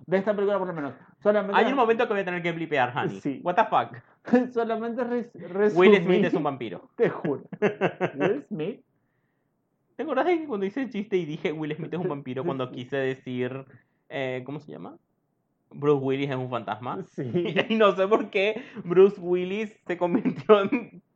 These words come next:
Speaker 1: Will
Speaker 2: Will Smith.
Speaker 1: Smith.
Speaker 2: En fin.
Speaker 1: Y después en un vampiro.
Speaker 2: Sí.
Speaker 1: Sí.
Speaker 2: <laughs> Pero recuerdo que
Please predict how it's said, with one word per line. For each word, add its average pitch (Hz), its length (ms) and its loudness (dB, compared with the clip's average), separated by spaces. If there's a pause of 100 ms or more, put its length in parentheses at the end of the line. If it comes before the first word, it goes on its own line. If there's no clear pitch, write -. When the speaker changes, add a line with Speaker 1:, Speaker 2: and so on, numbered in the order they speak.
Speaker 1:
Will 165 320 2
Speaker 2:
Will 160 140 2
Smith. 160 420 2
Speaker 1:
Smith. - 160 -14 (200)
Speaker 2:
En 139 180 -6
fin. 107 280 -8
Speaker 1:
Y 170 60 -6
después 156 240 -2
en 156 140 -2
un 147 60 -4
vampiro. 131 360 -4 (380)
Speaker 2:
Sí. 127 280 -6 (960)
Speaker 1:
Sí. 143 300 -12 (240)
Speaker 2:
<laughs> 311 380 -14
Pero 220 140 -2
recuerdo 220 320 2
que 320 100 -4